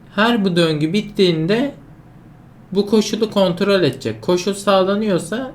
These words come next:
tekrar bu çalışacak. Bittikten sonra bu completed çalışacak. Şimdi bunu görelim, daha iyi anlayacağız arkadaşlar. Bir değişken oluşturuyorum.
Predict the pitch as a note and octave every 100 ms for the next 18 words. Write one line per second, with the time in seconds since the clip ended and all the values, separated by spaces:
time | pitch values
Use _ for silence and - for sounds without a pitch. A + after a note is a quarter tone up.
0 | - - G#3 G3+ D#3 A#2 A2 A2+ G#2+ -
1 | - - - F#3+ - A#3 - A#3 G#3 F#3
2 | G3+ B3 - G3 F3+ G3+ F3+ E3+ B2+ -
3 | G#2 - - - - - - F3 F#3+ F#3
4 | F#3+ D#3 D3+ E3 E3+ F3+ E3+ D#3+ D#3+ D#3+
5 | A2+ G2+ G#2+ A2 G#2 G2 F#2+ - - G#2+
6 | - - - - - - - - - -
7 | - F#3 F#3+ F#3+ A3 - - - - -
8 | - - - - - - - E3 E3+ E3
9 | - F3+ D3+ B2 - C3 A#2 A#2+ B2+ E3